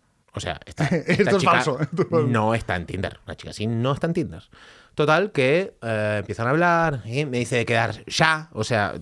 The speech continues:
Speaker 1: típico, mira, no sé, a las once y media y quedamos a la una. Co-, grupo de amigas.
Speaker 2: No, no,
Speaker 1: Grupo de
Speaker 2: dijiste,
Speaker 1: amig-, o sea,
Speaker 2: dijiste esto, vamos, nos vamos a
Speaker 1: imposible.
Speaker 2: encontrar aquí.
Speaker 1: O sea, imposible. O sea, te, te, te van, te, te violan esta noche, ¿no?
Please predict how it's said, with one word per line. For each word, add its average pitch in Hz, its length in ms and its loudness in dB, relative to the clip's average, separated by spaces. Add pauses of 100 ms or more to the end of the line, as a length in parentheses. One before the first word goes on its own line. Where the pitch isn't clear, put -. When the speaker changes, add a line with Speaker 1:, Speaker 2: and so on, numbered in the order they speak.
Speaker 1:
típico, 120 360 0
mira, 110 200 0
no 101 100 -4
sé, 87 280 -6
a 104 120 0
las 113 240 0
once 165 300 4
y 151 40 4
media 185 440 4
y 127 400 2 (100)
quedamos 143 240 0
a 147 80 2
la 135 80 4
una. 117 300 0 (340)
Co-, 135 160 -2
grupo 151 320 4
de 139 80 4
amigas. 135 580 2 (500)
Speaker 2:
No, 147 140 0
no, 156 120 2
Speaker 1:
Grupo 147 180 4
de 143 60 4
Speaker 2:
dijiste, 156 160 2
Speaker 1:
amig-, - 20 -10
o - 40 -6
sea, 131 140 2
Speaker 2:
dijiste 160 480 2
esto, 185 240 2
vamos, 165 300 4
nos 170 160 4
vamos 190 200 4
a - 60 6
Speaker 1:
imposible. - 40 0
Speaker 2:
encontrar 180 300 4
aquí. 170 160 2
Speaker 1:
O - 40 -2
sea, 135 200 2
imposible. 151 440 2
O - 20 -12
sea, 107 180 -2
te, - 120 -4
te, 123 180 -2
te 107 80 -2
van, 117 200 0
te, 110 180 0
te 127 100 -2
violan 113 440 2
esta 107 180 -6
noche, 95 280 -6
¿no? 143 200 -4